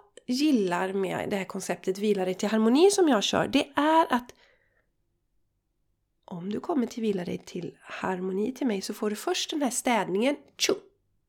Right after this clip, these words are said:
trollspöet, tju, tju, tju. Och sen så får du också konkreta råd och tips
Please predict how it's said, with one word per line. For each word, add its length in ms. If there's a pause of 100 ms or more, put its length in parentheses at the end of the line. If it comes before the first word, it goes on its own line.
trollspöet, 600 (380)
tju, 80
tju, 120
tju. 120 (1080)
Och 140
sen 540 (160)
så 180
får 240
du 100
också 440 (240)
konkreta 1080
råd 540
och 260
tips 500